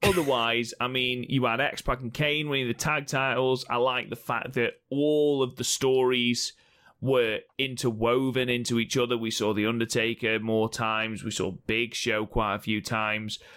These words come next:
Um, we saw The Rock about fifteen times. Saw Triple H throughout. Shawn Michaels. So I,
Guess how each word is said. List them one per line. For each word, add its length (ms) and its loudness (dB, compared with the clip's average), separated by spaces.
Um, 380 0
we 100 0
saw 160 0
The 120 -2
Rock 340 0
about 220 -4
fifteen 640 -4
times. 680 -2
Saw 140 -8
Triple 340 -6
H 300 -2
throughout. 540 -2
Shawn 220 -4
Michaels. 380 -4
So 80 -2
I, 160 -2